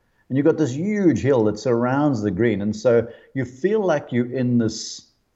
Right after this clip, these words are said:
um, bowl, if you will. And you've got all and sundry on the hill there, both teams, all the fans. It's down to you. You probably know it because Bronte Law has just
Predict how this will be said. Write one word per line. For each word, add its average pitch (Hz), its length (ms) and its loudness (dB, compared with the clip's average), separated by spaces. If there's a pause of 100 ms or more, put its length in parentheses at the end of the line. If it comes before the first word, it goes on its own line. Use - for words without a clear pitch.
um, 98 360 -2
bowl, 95 640 2
if - 240 -12
you 85 80 -6
will. 57 340 -12 (560)
And 131 460 0
you've 147 180 0
got 131 340 4 (540)
all 196 260 2
and 139 120 0
sundry 107 480 0
on 85 200 -2
the 76 80 -10
hill 76 280 -6
there, 85 180 -6
both 147 440 2
teams, 92 480 -4
all 151 240 4
the 135 80 -2
fans. 90 640 -4 (220)
It's 101 180 -4
down 135 400 2
to 135 120 -2
you. 90 540 0
You 117 140 0
probably 139 640 0
know 98 240 0
it 98 180 -4
because 101 300 -4
Bronte 113 400 0
Law 101 320 2
has 101 100 -4
just 101 200 -8